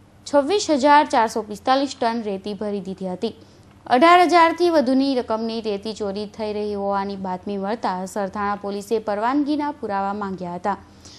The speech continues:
પરંતુ બાબુ ડામોર પાસે કોઈ પરવાનગી ન હોય આખરે પોલીસે તેની ધરપકડ કરી હતી અને સાથે ડમ્પરને પણ પોતાના કબજામાં લીધું હતું.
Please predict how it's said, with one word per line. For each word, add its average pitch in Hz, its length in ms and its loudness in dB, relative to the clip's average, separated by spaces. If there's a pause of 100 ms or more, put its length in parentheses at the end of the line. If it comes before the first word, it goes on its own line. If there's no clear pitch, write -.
(120)
પરંતુ 330 400 4
બાબુ 254 320 8
ડામોર 226 380 4
પાસે 214 380 -2 (220)
કોઈ 277 200 6
પરવાનગી 220 560 -2
ન 220 120 -2 (120)
હોય 233 240 -4 (360)
આખરે 339 320 4
પોલીસે 330 420 2
તેની 285 260 0
ધરપકડ 220 460 -6
કરી 190 280 -8
હતી 220 220 -4 (500)
અને 320 220 4
સાથે 330 360 4
ડમ્પરને 247 520 0
પણ 254 220 -4
પોતાના 214 480 -6
કબજામાં 202 560 -8
લીધું 202 320 -8
હતું. 208 220 -8